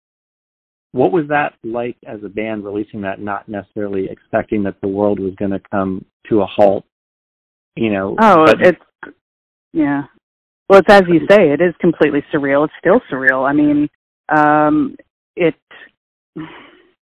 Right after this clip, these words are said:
Speaker 2: I mean, we did have an option. Uh, you know, things, uh, really, uh, we started, um, doing, uh,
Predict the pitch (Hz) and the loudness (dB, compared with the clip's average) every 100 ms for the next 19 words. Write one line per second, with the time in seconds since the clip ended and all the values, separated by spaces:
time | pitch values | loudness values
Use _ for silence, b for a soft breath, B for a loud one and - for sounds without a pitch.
0 | _ - 196 208 214 220 240 214 220 196 | _ -2 2 6 6 6 4 6 4 4
1 | 185 190 311 - 123 127 B B B - | 2 4 2 -2 -6 -8 B B B 0
2 | 151 - 170 160 156 117 - 190 185 160 | 0 2 4 4 4 0 0 2 2 0
3 | - 160 160 151 151 _ _ - 170 165 | -4 0 2 2 0 _ _ -2 2 4
4 | 165 160 160 147 - 147 143 151 156 - | 4 6 4 2 0 2 2 0 -2 0
5 | 165 151 143 151 143 139 139 139 - - | 2 0 0 0 0 -2 -4 -6 -12 -16
6 | 156 160 151 139 - 143 | -4 2 2 2 -2 -4